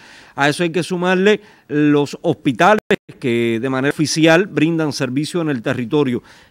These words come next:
¿Qué panorámica muestran hoy estas instituciones de salud? Fíjese que cuando digo instituciones de salud ya estoy contando a esos cincuenta y seis centros de aislamiento.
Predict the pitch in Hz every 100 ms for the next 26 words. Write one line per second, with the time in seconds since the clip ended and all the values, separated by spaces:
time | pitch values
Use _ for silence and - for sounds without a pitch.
0 | - 175 190 180 180 226 202 165 151 180
1 | 180 170 165 190 220 - 180 175 175 165
2 | 147 135 143 165 175 180 160 147 131 131
3 | 151 - - 147 185 175 151 147 143 139
4 | 170 165 123 139 123 120 165 180 180 165
5 | 175 214 202 185 165 156 160 165 190 -
6 | - _ 127 147 151 190 175 156 160 147
7 | 135 127 196 196 160 156 165 135 127 113
8 | 107 95 80